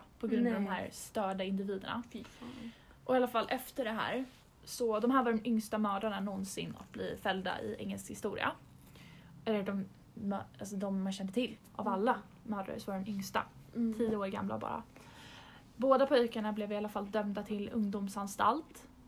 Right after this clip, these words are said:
Speaker 1: eh, tills de båda släpptes vid arton års ålder, tvåtusen ett. Och sedan dess har deras identiteter blivit skyddade på
Speaker 2: Mm.
Speaker 1: grund av att mycket hat har riktats mot dem. Rättfärdigat.
Speaker 2: Obviously.
Speaker 1: Eh, John Ve-,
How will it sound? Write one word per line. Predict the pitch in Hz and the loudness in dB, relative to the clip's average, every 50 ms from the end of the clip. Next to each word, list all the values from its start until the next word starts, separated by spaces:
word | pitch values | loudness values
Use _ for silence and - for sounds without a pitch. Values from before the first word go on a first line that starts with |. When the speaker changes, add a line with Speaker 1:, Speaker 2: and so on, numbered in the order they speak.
| - - | -14 -6
Speaker 1:
eh, | - 220 214 208 202 202 202 202 196 - | -4 -2 -2 -2 -2 -2 -4 -6 -8 -6
tills | - 247 233 220 214 - | -2 0 0 0 2 2
de | 220 214 | 2 2
båda | 214 208 190 196 | 2 2 0 -2
släpptes | 196 - - 233 - - - - - 247 294 - - 247 | -4 -4 -4 -6 -6 -6 -4 2 2 2 2 0 -4 -4
vid | - | -2
arton | 220 202 196 - 226 208 | -2 -2 -2 -4 -4 -4
års | 202 196 196 | -4 -4 -4
ålder, | 208 208 202 202 214 247 262 - - | -4 -4 -2 0 0 0 -2 -4 -6
tvåtusen | - 214 214 - - 208 - - 196 196 | -8 -8 -6 -6 -6 -8 -6 -6 -8 -4
ett. | - 294 311 - - - - - - - - - - - - - - - - - - - - - - - - - - - | -4 -6 -6 -8 -18 -20 -20 -20 -20 -20 -20 -20 -20 -20 -20 -20 -20 -20 -20 -20 -20 -20 -20 -20 -20 -20 -20 -12 -2 0
Och | 247 240 233 - - - 262 240 | 2 2 2 0 -4 -4 -4 -2
sedan | 226 - 254 247 247 | 2 2 4 4 6
dess | 240 247 240 - | 4 2 2 0
har | 240 214 | 0 2
deras | 220 208 208 214 | 2 2 0 -2
identiteter | - 220 214 202 196 - 214 196 202 214 220 214 202 208 | -2 -2 -2 -2 -2 -4 -4 -4 -4 -4 -4 -4 -4 -2
blivit | 196 202 202 - | -4 -6 -6 -6
skyddade | - 226 190 190 196 202 - - - - - - - - - | -4 -4 -4 -2 -4 -4 -4 -6 -8 -10 -16 -20 -20 -10 0
på | - | 2
Speaker 2:
Mm. | 226 226 | 4 4
Speaker 1:
grund | 220 202 | 4 4
av | 202 196 | 2 0
att | 190 196 - - - - | -2 -4 -6 -16 -14 -8
mycket | - 202 196 196 196 | -6 -6 -4 -4 -4
hat | 190 202 190 196 196 | 0 0 -2 -2 -2
har | - 202 | -4 -6
riktats | 190 190 - 202 196 - | -6 -4 -6 -8 -6 -4
mot | 190 190 196 | -6 -4 -4
dem. | 196 214 285 294 - - - - | -4 -4 -4 -6 -10 -14 -8 -6
Rättfärdigat. | 220 208 - - - 190 190 190 214 294 311 - - 269 254 233 226 - - - - - - 202 | -6 -6 -6 -6 -8 -6 -4 0 0 0 -2 0 4 4 4 4 4 -2 -4 -10 -14 -12 -10 -8
Speaker 2:
Obviously. | 190 185 185 180 - - 196 214 226 - - - - | -8 -8 -8 -8 -8 -8 -8 -10 -10 -14 -12 -4 4
Speaker 1:
Eh, | - 226 220 220 214 214 214 208 202 208 - - - - - - - - - - - - - - - - - - - - - | 6 6 8 8 6 4 2 0 -2 -4 -8 -10 -18 -20 -14 -12 -10 -10 -10 -12 -14 -18 -20 -20 -20 -20 -20 -20 -14 -6 0
John | 226 220 262 277 269 254 233 | 4 8 10 10 10 10 8
Ve-, | 226 269 277 | 8 8 6